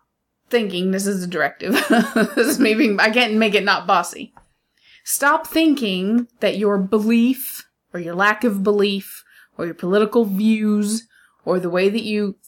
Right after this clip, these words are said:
think about anything deserves any kind of respect.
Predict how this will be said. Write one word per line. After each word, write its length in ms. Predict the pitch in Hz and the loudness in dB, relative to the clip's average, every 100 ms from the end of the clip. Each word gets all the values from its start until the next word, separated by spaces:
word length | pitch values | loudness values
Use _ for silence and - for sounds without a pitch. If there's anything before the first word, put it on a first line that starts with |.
| _ - | _ -2
think 340 | 320 262 254 | 2 2 2
about 300 | 202 202 208 | 2 4 4
anything 540 | 269 269 - 156 151 165 | 4 2 -2 -8 -10 -2
deserves 480 | 220 196 226 226 220 | -2 2 2 2 0
any 260 | 269 294 | 2 2
kind 320 | - 269 240 | 2 2 2
of 180 | 226 202 | 2 0
respect. 720 | 190 196 - - - - - | -4 -4 -6 -8 -10 -16 -20